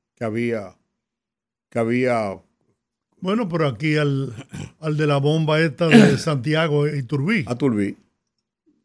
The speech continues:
Speaker 2: lo metieron preso porque
Speaker 1: Porque bajó,
Speaker 2: bajó el
Speaker 1: eh,
Speaker 2: precio de la,
Speaker 1: sí.
Speaker 2: de la gasolina.
Speaker 1: Bajó un peso el precio de la gasolina.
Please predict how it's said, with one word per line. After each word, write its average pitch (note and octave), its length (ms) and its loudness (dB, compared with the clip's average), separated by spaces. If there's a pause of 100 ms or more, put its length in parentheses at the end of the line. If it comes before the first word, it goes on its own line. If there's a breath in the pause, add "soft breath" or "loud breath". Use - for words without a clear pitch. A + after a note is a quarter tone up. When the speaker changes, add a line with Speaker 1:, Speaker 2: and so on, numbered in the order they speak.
(100)
Speaker 2:
lo G3 160 -4
metieron D3 420 0
preso F#3+ 400 -2
porque C#3 460 -4
Speaker 1:
Porque C#3 160 0
bajó, D#3 520 8
Speaker 2:
bajó D3+ 280 4
el D#3+ 60 4
Speaker 1:
eh, C3+ 100 -6
Speaker 2:
precio E3+ 400 2
de D3+ 60 0
la, D3 120 -4
Speaker 1:
sí. B2 60 0
Speaker 2:
de D3 100 2
la C#3+ 120 2
gasolina. D#3 540 -6
Speaker 1:
Bajó B2 180 0
un D#3 120 0
peso A#2+ 240 2
el G#2+ 80 -4
precio A2+ 220 -6
de A2 80 -2
la G#2+ 60 0
gasolina. G2 420 -8